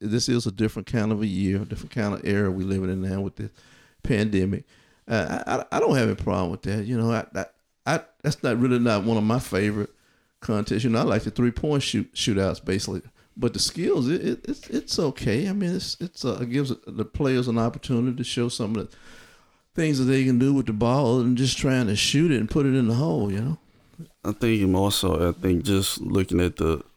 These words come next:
Speaker 2: like you said, the, the people that are in it, the, how the game is changing to where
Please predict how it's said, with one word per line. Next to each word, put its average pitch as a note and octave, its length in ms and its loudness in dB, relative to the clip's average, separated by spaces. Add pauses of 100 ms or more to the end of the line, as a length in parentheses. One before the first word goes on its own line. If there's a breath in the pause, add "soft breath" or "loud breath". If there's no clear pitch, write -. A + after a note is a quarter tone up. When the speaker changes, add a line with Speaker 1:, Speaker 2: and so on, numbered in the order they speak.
(120)
Speaker 2:
like E2+ 160 -6
you - 40 -8
said, E2+ 300 0
the, D#2 220 -4
the E2 160 -6
people G2 320 0
that F2 160 2
are D#2+ 80 0
in F#2+ 240 2
it, D#2+ 160 0
the, D#2 260 -2
how G2+ 160 -2
the F2 80 0
game F2 400 2
is E2 280 -2
changing E2+ 640 0 (160)
to - 120 -4
where E2+ 420 2